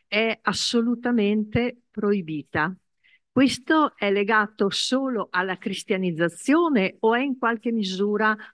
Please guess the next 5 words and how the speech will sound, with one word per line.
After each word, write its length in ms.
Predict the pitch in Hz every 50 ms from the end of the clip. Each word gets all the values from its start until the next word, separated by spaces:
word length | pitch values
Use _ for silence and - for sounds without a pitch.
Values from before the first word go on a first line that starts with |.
| _
un 160 | - 240 220 214
fenomeno 640 | - - 208 202 202 202 214 220 214 208 208 208
più 180 | 202 208 220 208
antico? 760 | 202 214 208 214 - 196 180 156 - - - 196 247 277 - _ _ _ _ _
Grazie. 560 | - 208 214 170 151 - _ _ - 180 185